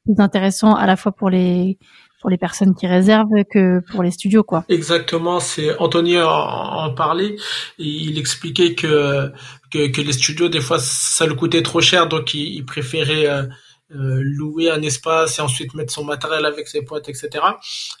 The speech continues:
Speaker 2: Et c'est vraiment ça l'objectif, de, de pouvoir permettre aux artistes d'avoir accès au studio d'enregistrement. Peu importe, euh, son, son, sa catégorie sociale, euh, peu importe, euh, qu'on, qu'on vient d'un milieu aisé ou pas,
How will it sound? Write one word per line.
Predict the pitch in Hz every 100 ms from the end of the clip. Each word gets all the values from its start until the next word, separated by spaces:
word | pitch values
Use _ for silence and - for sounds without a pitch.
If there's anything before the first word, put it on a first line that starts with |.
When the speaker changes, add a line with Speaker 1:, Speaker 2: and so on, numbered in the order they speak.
| -
Speaker 2:
Et |
c'est | 127 156
vraiment | 135 170 190 185 175
ça | 156 180 180
l'objectif, | 165 143 143 - 170 - - _ _ _ _
de, | 170 147 143
de | 147
pouvoir | 127 156 165 160 127 -
permettre | 180 170 175 196 196 - -
aux | 170 147
artistes | 156 - 196 156
d'avoir | 151 156 139 -
accès | 185 - -
au | 180
studio | 147 - - 165 165
d'enregistrement. | 156 160 151 - 160 147 147 _ _ - - _
Peu | - 190
importe, | 185 - 190 - - -
euh, | 147 143 -
son, | - - 160 151 147 151
son, | - 147 143 139
sa | - 151
catégorie | 165 165 160 165 175
sociale, | - 165 156 175 180 - _ _ _ _ - -
euh, | 156 143
peu | 180
importe, | 175 - 180 - -
euh, | 165 156 156 156
qu'on, | 170 160
qu'on | 156 165
vient | 160
d'un | 160
milieu | 156 160 165 165
aisé | 156 135 165 175 180 180 - - -
ou |
pas, | 135 175 175 185 180